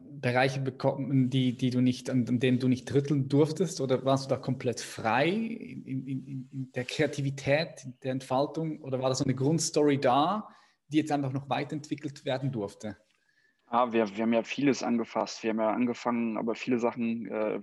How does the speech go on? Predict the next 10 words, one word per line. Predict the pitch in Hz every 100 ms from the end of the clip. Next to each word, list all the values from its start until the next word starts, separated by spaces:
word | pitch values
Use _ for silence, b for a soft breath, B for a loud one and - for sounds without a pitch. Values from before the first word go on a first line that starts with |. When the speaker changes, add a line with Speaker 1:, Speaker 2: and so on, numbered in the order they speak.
| -
Speaker 2:
konntest | 117 110
du | 117
halt |
nicht | 107 -
von | 117 113 110 101
direkt | 110 104 -
auf | -
einmal | - - 53 -
umstellen. | - 117 - - 104 101
Also | 104